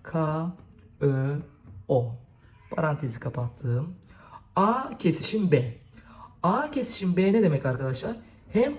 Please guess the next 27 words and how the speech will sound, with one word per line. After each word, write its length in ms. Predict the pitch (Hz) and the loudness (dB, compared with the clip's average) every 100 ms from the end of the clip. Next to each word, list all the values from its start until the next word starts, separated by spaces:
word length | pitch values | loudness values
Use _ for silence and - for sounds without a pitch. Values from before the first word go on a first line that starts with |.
| - | -2
A'da 720 | - 170 139 131 147 226 - - | 4 6 4 2 2 0 -6 0
hem 320 | 190 262 277 | 4 4 4
B'de 440 | 180 170 165 262 - | 6 6 6 2 2
ortak 540 | 180 170 - 208 190 139 | 2 2 2 0 0 -2
olanlar. 400 | 127 117 113 - - - - | 0 -2 -4 -10 -16 -20 -4
Hem 240 | 226 285 294 | -2 0 0
A'da 540 | 170 165 165 156 117 - | 4 4 4 2 -2 2
hem 220 | 220 247 | 2 4
B'de 240 | 190 170 160 | 2 4 2
ortak 460 | - 147 147 214 | 2 -2 0 0
olan 320 | 208 139 117 | 2 2 2
neresi 280 | 143 220 220 | 2 2 2
arkadaşlar? 360 | 151 135 - - | 0 -6 -8 -8
Bak 140 | 123 | -8
şu 160 | - 214 | -6 4
gördüğünüz 520 | 190 160 135 147 - | 6 6 4 0 -2
kısım. 440 | 139 - 131 131 - - - - - | -6 -6 -6 -6 -8 -20 -20 -20 -18
Şu 220 | - - | -10 4
gördüğünüz 500 | 202 156 127 117 - | 8 8 6 -2 -2
kısım 380 | - - 143 135 - - - | -2 0 -2 -6 -10 -20 -4
hem 300 | 196 233 226 - | 2 4 2 0
A'da 640 | 147 135 123 175 233 - - _ - | 2 2 2 2 2 -6 -20 _ 2
hem 320 | 214 185 147 | 4 4 2
de 260 | 175 233 - - - | 2 0 -8 -20 -12
B'de. 500 | - 151 131 113 110 - _ - - _ - _ - | 4 4 4 0 -8 -10 _ -20 -20 _ -20 _ -12
Yazalım. 560 | - 147 123 120 139 180 - - - - - | -4 -2 -2 -4 -4 -8 -12 -20 -20 -20 -4
A 340 | 156 151 170 | 0 0 -2